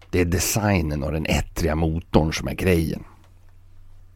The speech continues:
Utseendet på en G T V, det är kilformat sportigt. Kupésilhuett och en front med en djup spoiler och dubbla runda strålkastare.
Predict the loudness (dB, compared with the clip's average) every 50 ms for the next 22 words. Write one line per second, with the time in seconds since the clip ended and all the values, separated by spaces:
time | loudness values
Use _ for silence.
0 | -20 0 2 2 2 2 2 4 6 6 8 8 6 4 4 2 2 2 2 2
1 | 2 2 0 -2 -2 -4 -6 -4 -4 -2 -2 0 0 2 2 2 2 2 2 0
2 | -2 0 0 0 0 0 -2 -6 -6 -6 -6 -6 -6 -6 -8 -8 -10 -10 -10 -10
3 | -10 -10 -10 -10 -10 -10 -12 -14 -20 -20 -20 -20 -20 -20 -20 -20 -20 -12 -4 -2
4 | -2 2 4 4 4 4 4 6 6 6 8 8 6 6 4 2 -4 -14 -16 -14
5 | -16 -18 -20 -20 -20 -20 -20 -6 -2 0 2 2 2 0 2 4 6 6 6 6
6 | 4 2 0 -4 -4 -2 -2 -2 0 2 4 4 6 4 4 0 0 2 2 4
7 | 4 4 2 0 -2 -4 -6 -8 -10 -14 -4 0 0 0 2 0 0 0 0 0
8 | 0 -2 -2 -4 -4 -4 -6 -6 -8 -10 -6 -6 -4 -4 -6 -6 -6 -6 -6 -6
9 | -8 -8 -10 -10 -12